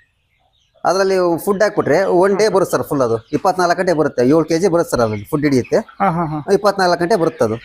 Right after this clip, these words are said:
Speaker 2: ಓ, ಇದು ಒಂದ್ ಕೆ ಜಿ ಒಟ್ಟಿದು ಒಂದ್ ಕೆ ಜಿ ಫುಡ್ ಹಿಡಿತೈತಿ ಇದು?
Speaker 1: ಹಾ, ಸರ್. ಅಲ್ಲ, ಏಳು ಕೆಜಿ ಹಿಡಿಯುತ್ತೆ ಸರ್ ಇದು.
Speaker 2: ಏಳು ಕೆಜಿ?
Speaker 1: ಏಳು ಕೆಜಿ.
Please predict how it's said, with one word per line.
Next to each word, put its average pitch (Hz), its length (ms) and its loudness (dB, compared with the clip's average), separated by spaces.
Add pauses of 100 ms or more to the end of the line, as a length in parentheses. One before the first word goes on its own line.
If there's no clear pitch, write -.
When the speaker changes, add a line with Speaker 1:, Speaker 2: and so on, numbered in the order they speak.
(520)
Speaker 2:
ಓ, 208 80 2
ಇದು 220 180 0
ಒಂದ್ 226 160 0
ಕೆ 233 160 0
ಜಿ 240 320 0
ಒಟ್ಟಿದು 214 440 0
ಒಂದ್ 220 140 0
ಕೆ 233 160 2
ಜಿ 247 120 -2
ಫುಡ್ 220 260 -2
ಹಿಡಿತೈತಿ 214 380 -2
ಇದು? 151 140 -2
Speaker 1:
ಹಾ, 202 100 2
ಸರ್. 127 180 0 (220)
ಅಲ್ಲ, 240 120 0
ಏಳು 214 180 4
ಕೆಜಿ 262 160 0
ಹಿಡಿಯುತ್ತೆ 220 240 0
ಸರ್ 151 80 0
ಇದು. 120 160 -2 (200)
Speaker 2:
ಏಳು 202 220 2
ಕೆಜಿ? 170 280 -4
Speaker 1:
ಏಳು 151 220 0
ಕೆಜಿ. 110 240 0